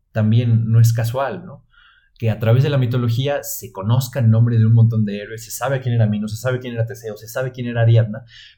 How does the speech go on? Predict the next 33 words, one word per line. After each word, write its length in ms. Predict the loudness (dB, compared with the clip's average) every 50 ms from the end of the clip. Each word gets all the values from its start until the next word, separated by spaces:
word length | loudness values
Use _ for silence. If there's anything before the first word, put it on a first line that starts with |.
| _
pero 260 | -2 2 4 6 8
en 320 | 8 8 8 6 4 2 2
la 160 | 0 -2 -2
conciencia 1000 | 0 0 0 0 0 -4 -6 -6 -6 -4 -6 -8 -8 -6 -6 -6 -6 -8 -10 -8
colectiva 500 | -8 -8 -8 -10 -10 _ -6 -4 -2 -2
de 80 | -4 -4
las 160 | -8 -10 -14
personas, 640 | _ -20 -20 _ -6 -4 -4 -4 -4 -6 -10 -12 -16 _ _ _ -20 -20 -20 _ _ _ _
el 180 | -12 -8 -4 -2
Minotauro 480 | -2 -2 -2 -2 -4 -4 -2 -2 -2 -2
es 80 | -2 -2
el 80 | -2
Minotauro. 640 | 0 0 -2 -2 -2 -4 -4 -4 -4 -6 -10 -10 -14 _ _ _ _
Muy 360 | -2 0 0 2 2 0 0
pocos 340 | 0 -2 -4 -6 -6 -10 -8
son 120 | -4 -2
los 120 | -2 -2 -2
que 120 | -4 -4
saben 300 | -2 0 0 0 0 -2
que 80 | -2 -4
se 120 | -2 -2
llamaba 220 | -2 -2 -2 -4 -6
Asterión. 400 | -6 -10 -16 -16 -16 -18 -20 _ _ _ _ _ _ _ _ _ _ _ _ _ _
Y 160 | -2 0 2
es 340 | 2 2 2 -2 -6 -10 -16 -12
clave, 400 | -8 -6 -4 -4 -2 -2 -2 -2
¿no? 280 | -2 -4 -6 -8 -10 _
Cómo 600 | _ -4 0 2 2 2 2 0 -6 -12 -18 _ _ _
queda 220 | -2 -2 0 0
despojado 540 | -2 -2 -2 -4 -4 -2 -2 -2 0 0 2
del 180 | 4 4 4 4
nombre 260 | 2 -2 -4 -6 -8
propio. 360 | -14 -18 -20 -20 -20 _ _